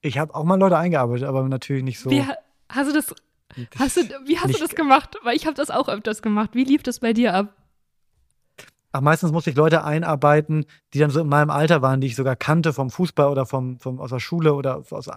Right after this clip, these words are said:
Speaker 1: früheren Schulen und keine Ahnung. Das heißt, das war dann, das hat man dann schon mit so einem, dem, dem nötigen Augenzwinkern, was wir beide jetzt auch schon haben, während wir drüber sprechen, hat man das dann so gemacht, weil das waren dann meistens Leute,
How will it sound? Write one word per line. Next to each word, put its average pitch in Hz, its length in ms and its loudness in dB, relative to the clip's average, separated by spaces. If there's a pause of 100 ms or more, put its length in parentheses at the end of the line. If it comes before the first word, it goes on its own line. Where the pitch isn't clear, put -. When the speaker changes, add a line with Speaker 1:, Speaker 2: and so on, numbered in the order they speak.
Speaker 1:
früheren 160 460 2
Schulen 151 280 0
und 131 120 -6
keine 135 220 -4
Ahnung. 147 220 -4 (440)
Das - 120 -10
heißt, 131 160 -4
das 117 140 -4
war 139 140 4
dann, 139 300 0 (1120)
das 135 120 -2
hat 170 140 0
man 165 80 2
dann 151 100 6
schon 160 140 4
mit 156 120 4
so 156 100 4
einem, 151 220 4
dem, 147 300 2
dem 143 140 2
nötigen 160 260 4
Augenzwinkern, 156 640 4
was 135 140 2
wir 165 100 6
beide 147 180 6
jetzt 143 140 6
auch 160 140 2
schon 147 160 2
haben, 127 200 2
während 131 180 2
wir 123 40 -2
drüber 127 180 0
sprechen, 123 360 -4
hat 147 100 -2
man 143 80 -2
das 123 80 -2
dann 135 100 0
so 143 140 4
gemacht, 117 320 0
weil 123 80 -6
das 117 160 -8
waren 131 80 -4
dann 127 140 -2
meistens 143 340 0
Leute, 143 340 4